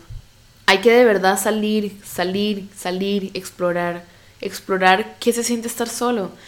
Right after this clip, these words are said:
La mente es como un paracaídas, si no se abre, se cae. Uno se cae, se muere, se estrella. Hay que abrirla. También siento que las almas viejas siempre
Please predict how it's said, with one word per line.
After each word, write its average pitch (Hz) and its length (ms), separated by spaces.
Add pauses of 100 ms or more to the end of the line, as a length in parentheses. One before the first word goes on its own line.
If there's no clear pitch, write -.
(160)
La 196 160
mente 208 280
es - 80
como 247 200
un 240 100
paracaídas, 220 720
si 185 100
no 180 160
se 220 160
abre, 233 480 (140)
se - 220
cae. 208 440 (720)
Uno 208 160
se 233 100
cae, 220 340
se 214 120
muere, 202 360 (440)
se 185 100
estrella. 196 560 (560)
Hay 208 140
que 220 120
abrirla. 214 600 (1300)
También 190 320
siento 208 340
que 196 140
las 170 180
almas 175 320
viejas 190 720 (1000)
siempre 185 680